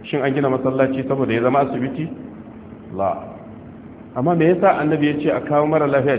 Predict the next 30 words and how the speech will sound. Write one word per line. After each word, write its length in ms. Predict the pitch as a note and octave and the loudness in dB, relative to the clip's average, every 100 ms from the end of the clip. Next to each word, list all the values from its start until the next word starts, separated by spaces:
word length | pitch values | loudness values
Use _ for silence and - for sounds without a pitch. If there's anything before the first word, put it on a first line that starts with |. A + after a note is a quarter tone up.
| - | -2
cikin 160 | C3+ | -2
masallacin? 580 | C3+ C3+ C3+ C#3 C#3 C#3 - - - - - | 0 0 2 2 2 -6 -6 -12 -14 -12 0
Don 100 | C3+ | 2
ya 100 | C3 | 4
nuna 260 | B2+ B2+ | 4 4
maka 260 | A#2 A#2+ B2+ | 4 2 2
akwai 240 | - A#2+ A2+ | 2 0 0
sassauci, 580 | A#2+ A#2+ B2+ A#2+ A#2+ A#2 | -2 -2 0 0 -2 -2
akwai, 300 | G#2+ - C#3 - - | 0 0 -2 -2 0
in 160 | F3 G#3+ | 4 6
abu 200 | F3 C3+ | 4 6
ne 120 | C3 C3 | 6 6
ɗan 240 | C#3+ D#3+ - | 6 6 4
kaɗan, 520 | D3 C3 C3 C3 B2+ | 4 4 2 0 -2
babu 220 | C3 B2+ A2 | 0 0 0
laifi. 300 | G2 F#2 F2 - - - - | -2 -4 -10 -12 -16 -16 2
Amma 280 | C#3 F3 A3 | 6 8 10
da 140 | F#3+ | 10
a 80 | D#3 - | 8 4
ce 100 | D#3+ - | 0 4
kowane 580 | E3 G#3 G#3+ G#3+ G3 D#3 | 8 10 12 10 10 8
majinyaci 760 | C#3+ D#3+ D#3 D3 C3 - C#3+ D3 | 6 6 6 8 8 6 4 4
zai 100 | D3+ | 4
ɗauko 800 | C3+ C3 C3 C#3 C#3+ C#3+ C#3+ C#3+ | 6 4 2 4 6 8 6 4
mara 200 | C#3 C#3+ B2 | 2 4 6
lafiya 320 | B2+ B2+ C3+ | 6 6 6
ya 80 | A2+ | 6
kawo 300 | A#2 A#2 A#2 | 6 6 6
masallacin 460 | B2 A#2+ A#2+ C3 | 4 4 4 4
fa. 160 | G#2 | 4